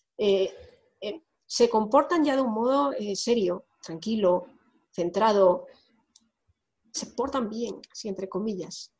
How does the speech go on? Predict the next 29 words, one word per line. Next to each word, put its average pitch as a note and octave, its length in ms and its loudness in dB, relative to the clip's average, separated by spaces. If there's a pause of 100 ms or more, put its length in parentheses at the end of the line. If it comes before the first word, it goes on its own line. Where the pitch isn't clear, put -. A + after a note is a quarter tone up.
que - 80 -18
es F#3 80 -10
lo G3 80 -4
que G3+ 80 -4
realmente G3+ 400 0
al F#3+ 80 -2
final F#3+ 380 -4
quiere F3+ 160 -2
mucha F3 220 -8
gente, A3+ 260 -10
¿no? G3+ 80 -8
Que G3 80 -4
el F#3+ 60 -10
perro G#3+ 180 -8
se A#3 120 -8
porte G#3 260 -6
bien. G3+ 160 0
Pero G3 100 -4
es G#3 80 -8
que D4+ 80 -8
para C#4+ 180 -2
portarse B3 380 -8
bien C4 120 -6
tienes C#4 160 -6
que C#4+ 120 -8
permitirle B3+ 460 -6
que B3 180 -4
se G#3+ 180 -8
desarrolle A3 640 -4